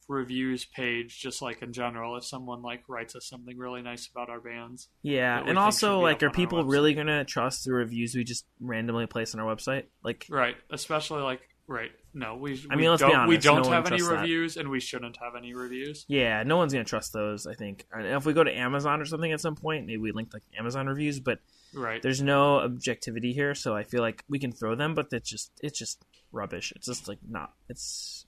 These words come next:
Speaker 2: garbage. There's nothing there of value.
Speaker 1: Mm-hmm. Um, but other than that, I think this website looks great.
Speaker 2: So then we're selling.
Speaker 1: So I would say our target, so presumably either I will mail you a bunch of stuff next week, or, well,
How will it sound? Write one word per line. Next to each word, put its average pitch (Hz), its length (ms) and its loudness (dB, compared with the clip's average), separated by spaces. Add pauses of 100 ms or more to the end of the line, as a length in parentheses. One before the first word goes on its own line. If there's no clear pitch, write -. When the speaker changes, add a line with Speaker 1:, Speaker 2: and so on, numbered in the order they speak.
Speaker 2:
garbage. 95 400 -10
There's 117 160 -8
nothing 117 300 -4
there 98 260 -6
of 98 80 -10
value. 98 380 -10 (340)
Speaker 1:
Mm-hmm. 123 580 -12
Um, 127 300 0
but 139 180 2
other 170 220 2
than 151 80 -4
that, 156 340 4
I 127 120 -2
think 151 180 -6
this 147 160 -8
website 139 360 -6
looks 131 220 -8
great. 143 360 -6 (160)
Speaker 2:
So 127 240 0
then 131 160 0
we're 156 120 2
selling. 165 440 0 (180)
Speaker 1:
So 139 300 0
I 139 200 4
would 190 180 -2
say 175 300 0
our 139 160 0
target, 151 560 -4 (460)
so 156 320 2
presumably 175 880 0
either 147 280 -2
I 147 200 6
will 151 180 0
mail 139 320 -2
you 131 400 0
a 131 80 -4
bunch 127 260 -6
of 135 100 -10
stuff - 580 -4 (200)
next 131 360 -6
week, 131 280 -4
or, 139 200 -4 (100)
well, 151 300 4